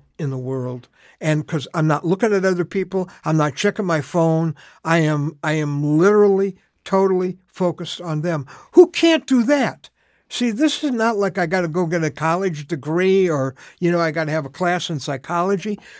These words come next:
This is just be about other people, be for the people who need you.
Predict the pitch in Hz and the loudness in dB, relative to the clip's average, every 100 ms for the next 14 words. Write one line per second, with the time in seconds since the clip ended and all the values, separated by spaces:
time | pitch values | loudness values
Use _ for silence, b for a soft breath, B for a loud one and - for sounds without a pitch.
0 | B 311 320 - 285 - - 277 202 - | B 2 2 2 0 0 0 0 0 -6
1 | _ b b b - 269 311 277 226 233 | _ b b b 2 8 8 8 4 2
2 | 226 196 - 262 - 233 175 254 269 - | 2 0 -2 -2 -2 -4 -4 0 0 0
3 | 214 196 226 220 214 196 202 208 190 220 | -2 -2 -4 -4 -2 0 0 -2 -4 -6